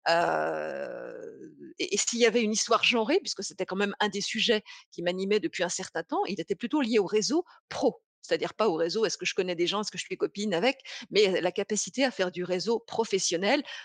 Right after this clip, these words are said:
de parler business, heu, de voir des gens sur ces sujets-là et de... et donc, je m'étais dit : « Ben voilà, je vais créer une application qui va permettre, heu,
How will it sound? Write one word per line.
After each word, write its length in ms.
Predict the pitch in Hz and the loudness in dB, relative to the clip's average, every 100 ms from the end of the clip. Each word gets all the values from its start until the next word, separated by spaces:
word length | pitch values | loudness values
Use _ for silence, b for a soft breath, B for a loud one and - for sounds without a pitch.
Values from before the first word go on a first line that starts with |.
| - | -2
de 80 | 185 | -2
parler 320 | - 175 175 | 2 2 0
business, 640 | 165 165 208 240 254 - | -4 -2 4 4 4 2
heu, 560 | 170 170 165 156 156 156 | 2 4 4 2 0 -2
de 80 | 175 | -6
voir 240 | 165 180 | -2 -2
des 100 | 165 | -2
gens 140 | 165 240 | -4 -4
sur 220 | - - | -4 -6
ces 120 | - | -4
sujets-là 460 | 196 196 196 160 147 _ | -4 0 2 2 -2 _
et 80 | 143 | -12
de... 320 | 147 - - - _ _ _ _ _ - - - | -8 -8 -10 -20 _ _ _ _ _ -8 -8 0
et 80 | 233 | 2
donc, 220 | 202 190 - B B B | 2 0 -4 B B B
je 120 | - | 0
m'étais 220 | 208 185 | 2 2
dit : « 160 | 180 330 | 4 4
Ben 100 | 254 | 6
voilà, 260 | 180 165 240 | 4 4 4
je 100 | 208 | 2
vais 120 | 180 | -4
créer 240 | - 240 | -2 0
une 140 | 233 175 | 2 2
application 520 | 165 190 214 - 349 | -2 0 0 0 -2
qui 140 | - | -2
va 120 | 180 180 | 0 2
permettre, 460 | 185 196 214 - - B B B - | 2 2 0 -2 -14 B B B 4
heu, 300 | 175 170 | 6 6